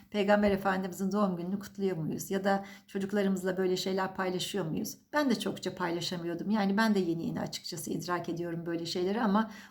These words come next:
bugün inanın bütün işimi gücümü bıraktım. Dedim ki her yer her yerde. Evet dedim yarın devam ederim. Ben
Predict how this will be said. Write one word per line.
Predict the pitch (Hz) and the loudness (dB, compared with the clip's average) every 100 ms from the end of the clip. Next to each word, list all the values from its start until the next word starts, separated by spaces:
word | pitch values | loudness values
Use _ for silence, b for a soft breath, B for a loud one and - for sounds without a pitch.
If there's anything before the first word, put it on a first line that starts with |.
| - | -4
bugün | 226 233 233 226 B _ | 2 4 2 0 B _
inanın | 240 233 214 208 | 2 6 6 6
bütün | 226 - | 2 0
işimi | 226 - 202 185 | -2 0 2 2
gücümü | 185 185 185 | 0 -2 0
bıraktım. | 202 202 196 - 180 | 2 2 2 -4 -4
Dedim | 202 202 208 | 0 2 2
ki | 202 190 196 - _ - | 0 -4 -6 -16 _ -2
her | 196 214 | 2 4
yer | 202 | 4
her | 185 190 | 2 2
yerde. | 190 180 - 185 196 | 2 0 0 -2 0
Evet | 190 196 202 | 0 0 0
dedim | 208 202 196 196 196 | 0 4 4 2 2
yarın | 214 208 190 170 | 6 6 6 2
devam | 170 170 170 | -2 -4 -4
ederim. | 165 180 202 196 | -4 -2 -2 0
Ben | 196 196 | 0 -2